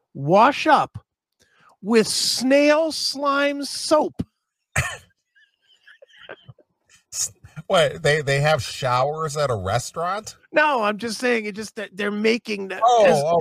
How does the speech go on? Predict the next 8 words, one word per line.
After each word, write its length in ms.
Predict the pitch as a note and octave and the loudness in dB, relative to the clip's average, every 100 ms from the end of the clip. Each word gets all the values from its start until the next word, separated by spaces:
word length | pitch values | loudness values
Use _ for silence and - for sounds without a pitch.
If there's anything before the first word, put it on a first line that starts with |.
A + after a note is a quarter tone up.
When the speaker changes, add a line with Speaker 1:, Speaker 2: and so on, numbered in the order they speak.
| G#3 | 2
Speaker 2:
this 240 | G3+ - | -2 -2
is 160 | F#3 E3 | -6 -6
another 320 | F3 E3+ E3 | 0 2 2
Speaker 1:
This 60 | - | -2
is 60 | |
Speaker 2:
product? 520 | - C3 D4 D#4 C4+ C4 | -6 -2 0 2 2 2
Speaker 1:
another 340 | B3+ C4 B3+ | 2 2 0
story. 680 | - - - - - C4 | -2 -2 0 0 0 -4